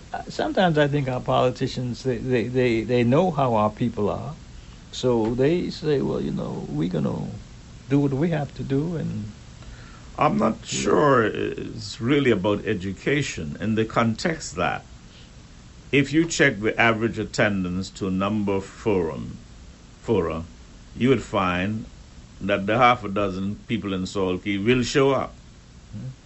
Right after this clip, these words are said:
Speaker 2: You'll find that a dozen and a half in Middle Caicos <laughs> will show up. You will find that North Caicos tend to show up proportionally more than anywhere else, North and South. But anyway, we have a caller. Caller, go right ahead.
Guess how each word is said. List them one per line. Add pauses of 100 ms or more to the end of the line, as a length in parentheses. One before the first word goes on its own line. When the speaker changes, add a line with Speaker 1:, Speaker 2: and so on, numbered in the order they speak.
(200)
Speaker 2:
You'll
find
that
a
dozen
and
a
half
in
Middle
Caicos
<laughs> (120)
will
show
up. (720)
You
will
find
that
North
Caicos (400)
tend
to
show
up
proportionally
more
than
anywhere
else,
North
and
South. (500)
But
anyway,
we
have
a
caller.
Caller,
go
right
ahead.